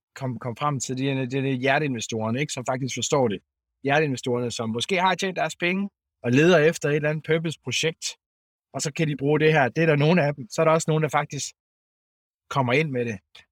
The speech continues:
Udfordringen er, at når man arbejder med, med, med, med, med så stort et purpose, og det fylder så meget i sin organisation, og specielt også som mig som C E O, så det med, at, at man ikke tjener nok penge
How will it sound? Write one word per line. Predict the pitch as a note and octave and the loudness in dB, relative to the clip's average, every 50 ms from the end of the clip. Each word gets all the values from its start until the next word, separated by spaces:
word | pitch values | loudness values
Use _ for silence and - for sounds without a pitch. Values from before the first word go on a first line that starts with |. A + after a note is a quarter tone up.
| _ _ _ | _ _ _
Udfordringen | F#3 A3+ C4 - - A3+ F3+ D3+ B2 A2+ G#2+ G#2 | 0 0 2 4 2 2 2 2 0 0 0 0
er, | G#2+ A2 A#2+ B2+ - _ _ - | 0 0 -2 -2 -4 _ _ -6
at | C3 B2+ | -6 -4
når | C3 C#3 C3+ | -2 -4 -2
man | C3+ C3+ | -2 -2
arbejder | C3+ C3+ D3+ F3+ G#3+ G#3+ G#3+ G3 F3 D3+ C3 | 0 0 2 2 2 2 0 0 0 -2 -4
med, | G#2 A#2 B2+ B2+ A#2 - _ - | -4 -4 -4 -4 -6 -8 _ -12
med, | B2 A#2 G#2 | -10 -10 -8
med, | F#2 A#2 A#2+ G#2+ | -6 -6 -6 -4
med, | F#2 A2+ A#2+ A2 - | -2 -2 -4 -4 -4
med | A2+ A#2+ | -6 -6
så | A2+ - F3+ | -4 -4 -4
stort | - - G#3 F#3 E3 | 0 2 2 4 4
et | D3 A2+ - - | 4 2 2 0
purpose, | D#3 E3+ F3+ - F3 C3 - - - _ _ | 0 0 2 0 -2 -4 -4 -8 -12 _ _
og | - | -12
det | B2 B2 - - | -10 -10 -10 -10
fylder | E3 E3+ F#3+ G3 | -6 -4 -2 -2
så | - - F3 | -4 -4 -6
meget | D3 C3+ C3 C#3+ D#3 D#3+ D#3+ | -6 -4 -2 0 0 2 0
i | C#3+ | 0
sin | - - B2 | -2 -4 -4
organisation, | A2+ G#2+ G#2+ G2+ - - D#3+ D3 B2 | -4 -2 -2 -4 -2 0 0 0 0
og | G#2+ | -4
specielt | - - C3+ D3+ C#3 | -4 0 0 2 2
også | C#3 D3 - | 2 -2 -2
som | - A2+ | -4 -6
mig | G#2 A2 A2+ A#2 C3+ B2+ | -6 -4 -4 -6 -6 -6
som | C3 A2 | -8 -10
C | - A#2+ | -8 -6
E | A2 G#2 | -6 -6
O, | - G#2+ - - - _ _ _ _ _ _ _ _ _ _ _ _ _ _ _ _ - | -6 -8 -10 -14 -20 _ _ _ _ _ _ _ _ _ _ _ _ _ _ _ _ -4
så | - G3 F#3 | -2 -2 0
det | - G#3 G#3+ G#3+ G3+ | 2 2 4 4 4
med, | G3+ G3+ G3 F3+ - | 2 0 -2 -4 -4
at, | G2 C3+ C3+ B2+ - _ _ _ _ | -4 -2 -2 -2 -4 _ _ _ _
at | C3 C#3 B2+ - | -8 -8 -6 -4
man | C#3+ D3 C#3+ D3+ | -4 -2 0 0
ikke | E3 F3+ F#3 | 0 -2 -2
tjener | - - - E3+ D3+ C#3+ C#3+ | -2 0 2 2 2 2 0
nok | C#3+ D#3 E3+ G3 - _ _ - | 2 2 0 0 -2 _ _ -2
penge | F3 E3 E3+ F#3 G3 G#3 F#3+ | 0 0 2 0 -2 -2 -4